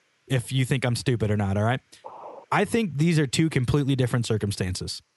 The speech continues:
I think both of them, yes, do affect the team one way or another,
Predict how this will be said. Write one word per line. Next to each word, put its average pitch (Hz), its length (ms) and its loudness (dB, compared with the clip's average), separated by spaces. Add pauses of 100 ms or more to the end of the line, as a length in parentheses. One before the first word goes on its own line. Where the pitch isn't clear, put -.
(420)
I 143 140 4
think 151 240 2 (320)
both 151 320 2
of 175 120 2
them, 175 240 4
yes, 143 380 0 (440)
do 160 200 4
affect 156 420 0
the 143 80 2
team 147 300 2
one 139 160 2
way 135 180 2
or 131 100 2
another, 147 440 2